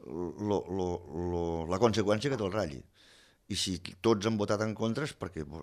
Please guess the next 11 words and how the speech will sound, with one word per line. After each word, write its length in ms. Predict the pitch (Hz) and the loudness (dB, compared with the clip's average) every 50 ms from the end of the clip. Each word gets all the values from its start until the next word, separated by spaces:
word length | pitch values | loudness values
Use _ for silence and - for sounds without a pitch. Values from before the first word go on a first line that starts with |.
| - | -10
ells 220 | - 82 85 90 90 | -10 -10 -8 -6 -6
ja 80 | 90 82 | -6 -4
saben 360 | - 95 87 98 113 113 104 | -2 0 2 2 2 2 0
ben 160 | 92 92 82 78 | 0 -2 -2 -2
bé 60 | 78 | -2
el 80 | 85 85 | -2 -2
que 80 | 85 82 | -4 -2
fan, 260 | - - 123 139 160 | 2 4 4 4 2
saben 280 | - - 92 90 90 90 | 0 0 0 0 0 -2
ben 200 | 90 90 87 90 82 | -2 -2 -2 -2 0
bé 220 | 90 87 87 85 | 2 2 2 0